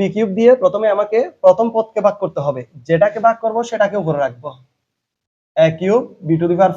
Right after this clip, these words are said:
four। এটা হলো রাফ, মাইনাস এ কিউব বি কিউব, অর্থাৎ ভাজ্যকে ভাজক দ্বারা ভাগ করতেছি। নিচেরটা দিয়ে যদি ভাগ করা হয়, এ কিউব, এ কিউব বাদ যাবে, বি কিউব দিয়ে বি to the power four কে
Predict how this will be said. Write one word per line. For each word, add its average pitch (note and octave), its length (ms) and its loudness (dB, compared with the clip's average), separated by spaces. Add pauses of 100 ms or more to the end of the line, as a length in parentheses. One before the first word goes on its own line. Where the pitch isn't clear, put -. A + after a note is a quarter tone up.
four। C3 200 -8 (640)
এটা G#3+ 160 4
হলো A#3+ 200 0
রাফ, F#3+ 180 2 (920)
মাইনাস G#3 460 2 (500)
এ F3+ 100 2 (100)
কিউব A3 240 0 (500)
বি D3 180 -2
কিউব, C3 200 -8 (1600)
অর্থাৎ G#3 340 4 (200)
ভাজ্যকে G3 400 2 (120)
ভাজক F#3+ 280 0
দ্বারা F#3 220 2
ভাগ D#3 160 -4
করতেছি। D3+ 320 -10 (880)
নিচেরটা F3+ 500 0
দিয়ে B3+ 180 2
যদি B3+ 180 -2
ভাগ A#3+ 140 0
করা A#3+ 180 0
হয়, B3 140 0 (180)
এ - 80 4
কিউব, G#3+ 240 -8
এ - 20 -4 (100)
কিউব A#3+ 220 -2 (280)
বাদ D#3+ 140 2 (100)
যাবে, F3 200 0 (500)
বি D3 220 -2
কিউব F#3 260 -4
দিয়ে A3 120 -2 (120)
বি E3 140 -2
to E3+ 100 -8
the F#3+ 80 -8
power G#3 200 0
four F#3 180 -10
কে G#3 80 -6